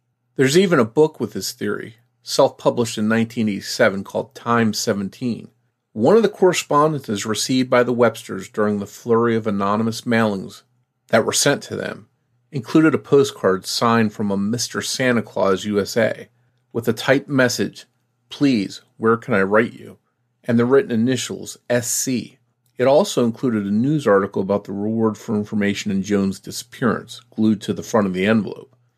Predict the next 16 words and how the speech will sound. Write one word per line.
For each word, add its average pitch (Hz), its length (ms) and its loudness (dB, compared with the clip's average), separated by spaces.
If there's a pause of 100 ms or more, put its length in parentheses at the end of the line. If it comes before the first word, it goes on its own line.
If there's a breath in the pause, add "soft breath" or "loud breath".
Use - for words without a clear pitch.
(200)
The 123 100 0
envelope 139 380 2
was 101 140 -8
pre-printed 139 760 -4 (340)
with 107 120 -14
the 110 80 -8
sender's 120 440 0
address 110 540 0
as - 140 -14
the - 100 -10
Better 113 340 0
Life 113 280 0
Journal 98 480 -2
in 85 100 -14
Austin, - 460 -12
Texas. - 560 -6